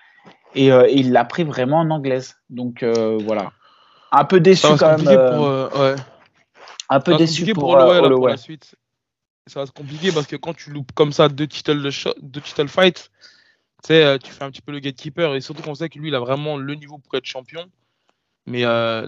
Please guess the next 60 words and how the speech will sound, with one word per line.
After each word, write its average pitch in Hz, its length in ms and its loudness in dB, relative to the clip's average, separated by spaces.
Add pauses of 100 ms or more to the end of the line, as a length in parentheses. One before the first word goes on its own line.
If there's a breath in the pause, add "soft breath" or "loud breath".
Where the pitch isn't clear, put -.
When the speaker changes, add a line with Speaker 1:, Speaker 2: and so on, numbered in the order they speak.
(140)
Speaker 2:
derrière, 135 460 -4
ça, 120 380 -10
ça - 340 -20
va 120 80 -12
être 117 80 -16
compliqué, 131 420 -8
tu 135 120 -14
vois. 123 180 -10
C'est - 240 -20
pas 127 80 -6
comme 131 140 -6
s'il - 160 -8
était, 127 260 -2
euh, 120 400 0 (580)
il 120 60 -12
était 135 140 -8
nouveau 135 220 -2
dans 127 80 2
la 123 100 4
catégorie. 131 480 -2
Tu 143 80 -8
sais, - 80 -12
c'est 127 60 -6
un 117 120 0
ancien 123 300 -4
malgré 123 320 -2
son 120 160 -14
je-, 120 160 -14
son - 260 -20
jeune 120 220 -12
âge. 143 320 -2 (500 soft breath)
Mais 127 220 0
lorsque 131 420 -6
tu - 140 -18
te - 140 -10
loupes 131 340 -8
deux 151 140 -2
fois 147 280 0
et - 20 0
que 131 140 -10
t'as 123 400 4
là, 147 260 4
j'ai 131 180 -14
vraiment 156 260 -14
l'impression 151 280 -16
que 135 180 -20
Volkanovski, 131 600 -12
il 135 80 -8
est 127 60 -6
parti 123 280 -14
pour 123 240 -18
régner 143 220 -8
sur 139 140 -10
la 127 80 -4
catégorie 131 400 -10
pendant 127 260 -14
un 123 60 -12
bout 120 140 -20
de - 60 -20
temps. 156 180 -6